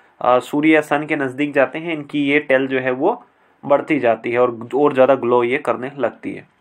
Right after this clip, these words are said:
क्वेश्चन नंबर दो जो दिया है वो दिया है कि रबारी, भारवाड़ और चारण ये जो ट्राइब्स हैं ये कौन से राज्य में बिलोंग करती है, गुजरात, आंध्र प्रदेश, असम या फिर महाराष्ट्र।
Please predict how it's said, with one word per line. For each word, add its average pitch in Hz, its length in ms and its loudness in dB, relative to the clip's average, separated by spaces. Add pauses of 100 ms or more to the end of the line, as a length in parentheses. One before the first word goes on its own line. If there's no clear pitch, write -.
(760)
क्वेश्चन 139 260 -2
नंबर 151 240 2
दो 147 260 4
जो 156 120 0
दिया 147 240 0
है 156 200 -2 (920)
वो 175 120 4
दिया 185 220 4
है 196 160 2
कि 202 140 0
रबारी, 165 580 2 (460)
भारवाड़ 143 580 2 (380)
और 180 180 4
चारण 135 500 0 (400)
ये 160 460 2
जो 156 140 2
ट्राइब्स 156 520 0
हैं - 220 -8
ये 139 360 -4 (100)
कौन 143 220 0
से 143 380 -2
राज्य 127 400 0
में 127 200 -6
बिलोंग 127 280 0
करती 123 280 -6
है, 143 180 -8
गुजरात, 123 440 2
आंध्र 127 300 0
प्रदेश, 131 420 -6
असम 135 340 0 (720)
या 135 140 2
फिर 143 180 -2
महाराष्ट्र। 123 640 0